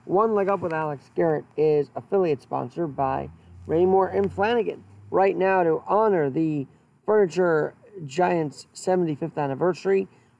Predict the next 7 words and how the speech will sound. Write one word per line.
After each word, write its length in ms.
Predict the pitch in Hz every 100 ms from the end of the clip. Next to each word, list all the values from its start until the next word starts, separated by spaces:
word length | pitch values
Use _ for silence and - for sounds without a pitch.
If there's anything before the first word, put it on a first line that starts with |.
| -
Raymore 360 | 180 190 175
and 120 | 156 123
Flanagan's 600 | 175 180 156 156 151 127
offering 460 | 160 165 151 151 143
twenty-five 840 | - 226 226 220 202 196 196 196
percent 360 | 175 160 185 180
off 180 | 156